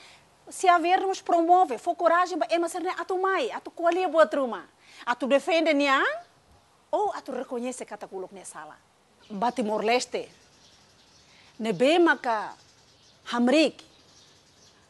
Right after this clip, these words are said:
cuja história ida na cono o conflito, desde mil novecentos e setenta e quatro, to noventa e nove,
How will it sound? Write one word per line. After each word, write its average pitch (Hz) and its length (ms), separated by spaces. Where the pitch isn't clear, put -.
cuja - 300
história 262 640
ida 254 320
na 220 140
cono 247 300
o 220 80
conflito, 214 640
desde 240 380
mil 233 180
novecentos 220 380
e - 20
setenta 208 240
e 202 60
quatro, 208 440
to 269 140
noventa 254 400
e - 20
nove, 226 400